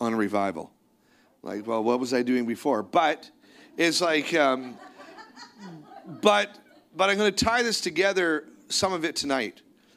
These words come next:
And, um, I wanna tell you a little, s-, little, a little, just a bit about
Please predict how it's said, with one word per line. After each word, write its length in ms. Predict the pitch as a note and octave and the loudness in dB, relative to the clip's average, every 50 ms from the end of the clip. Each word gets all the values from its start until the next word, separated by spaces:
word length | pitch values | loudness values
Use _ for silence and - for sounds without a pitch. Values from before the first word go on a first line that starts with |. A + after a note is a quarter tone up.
| _ _ _ _ _ | _ _ _ _ _
And, 600 | E3+ E3 E3 E3 E3 E3 E3 D#3+ D#3 D3+ C#3+ - - - _ | 0 2 2 4 4 4 2 0 -2 -6 -8 -12 -16 -10 _
um, 540 | - C3 C3+ C#3 C#3 C3+ C3 B2+ B2+ A#2+ B2 _ _ _ _ _ _ - | -2 0 0 0 0 0 -2 -4 -8 -10 -12 _ _ _ _ _ _ 0
I 20 | |
wanna 140 | G3 A#3 A3 | 0 0 2
tell 240 | - - A3+ A3 G#3+ | 2 2 2 2 2
you 160 | G3 F#3 F3 | 2 2 2
a 20 | |
little, 280 | E3+ D#3 F3 F3 E3+ E3 | 2 2 2 2 2 0
s-, 320 | D3 - - - - - - _ - _ | 0 -2 -4 -4 -4 -6 -10 _ -18 _
little, 480 | D#3+ F3 F#3 G3 F#3+ F#3+ F3 D3+ - - | -6 -2 0 2 2 2 2 0 -2 -2
a 60 | E3+ | -2
little, 300 | F#3+ A3+ C4 D#4+ C4 G#3+ | 0 2 2 2 0 0
just 280 | E3 - F3 E3 - - | 0 0 0 0 0 -4
a 40 | B2+ | -2
bit 200 | A#2+ C#3 C#3+ C3+ | 2 2 4 4
about 600 | B2+ A2+ - B2 A#2+ A#2+ A#2+ A#2+ A#2 - - | 2 0 0 2 2 4 2 2 0 -2 -8